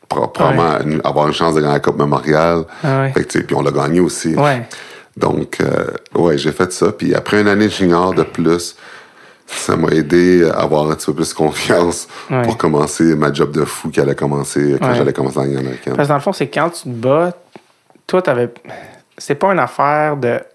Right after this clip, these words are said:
Speaker 2: haine, vraiment. C'est plus une affaire de t'as f-, tu fais ta job. C'est ça, l'affaire.
Speaker 1: Ouais, mais la, ouais, c'est, l'affaire, c'est que la majorité des batailleurs aiment pas ça, mais tu le fais parce que c'est ta job, puis parce que
Speaker 2: Mhm.
Speaker 1: t'es obligé, puis c'est ton travail. Mais l'affaire, c'est que quand tu te bats, c'est que tu peux mourir, puis ça te passe par la tête.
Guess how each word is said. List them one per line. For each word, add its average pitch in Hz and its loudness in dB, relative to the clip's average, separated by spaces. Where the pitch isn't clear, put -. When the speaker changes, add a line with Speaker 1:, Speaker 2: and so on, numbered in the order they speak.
Speaker 2:
haine, 135 -2
vraiment. 113 -2
C'est - -12
plus 143 -2
une 123 0
affaire 123 0
de 117 -4
t'as 113 -8
f-, - -16
tu - -14
fais - -2
ta 113 -4
job. 127 0
C'est 139 -10
ça, 151 -4
l'affaire. 117 -2
Speaker 1:
Ouais, 95 4
mais 90 4
la, 87 0
ouais, 127 2
c'est, - -2
l'affaire, 143 0
c'est - -4
que - -8
la 76 2
majorité 92 2
des - 2
batailleurs 76 0
aiment 69 -4
pas - -2
ça, 76 -4
mais 69 -4
tu - -14
le - -14
fais 104 0
parce 78 -4
que - 0
c'est 76 -4
ta 67 -2
job, 78 0
puis - -20
parce 131 -2
que 117 -2
Speaker 2:
Mhm. 117 -6
Speaker 1:
t'es - -4
obligé, 71 2
puis - -4
c'est - -4
ton 69 -4
travail. 73 -2
Mais 67 -4
l'affaire, 98 -2
c'est - -6
que - -6
quand 104 0
tu - -12
te - -12
bats, 107 0
c'est - -6
que - -16
tu - -14
peux - -2
mourir, 78 0
puis - -12
ça 73 -4
te - -14
passe 82 -2
par 76 -4
la 69 -4
tête. 78 -6